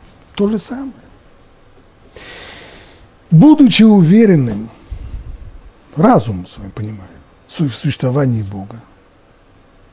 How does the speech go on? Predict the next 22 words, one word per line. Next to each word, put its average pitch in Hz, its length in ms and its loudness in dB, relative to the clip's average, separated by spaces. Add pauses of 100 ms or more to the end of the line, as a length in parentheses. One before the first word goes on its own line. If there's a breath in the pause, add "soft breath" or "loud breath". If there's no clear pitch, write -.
(600 soft breath)
человек 185 380 2
может 180 260 0
продолжать 165 480 -2
жить, 196 160 -4
как 151 140 -6
будто 170 260 -6
Бога 165 320 -4
нет, 160 300 -6
пока 196 440 -2
не 160 220 -2
начнёт 156 600 -6 (640 soft breath)
непосредственный 165 800 -4
контакт 160 500 -8
с - 40 -16
Ним. 110 140 -12
Каким 208 460 0
образом 139 440 -2 (380 soft breath)
этот 139 220 -8
контакт - 440 -6
настраивается? 95 480 -18 (920 loud breath)
Прежде 214 480 4
всего, 208 580 -4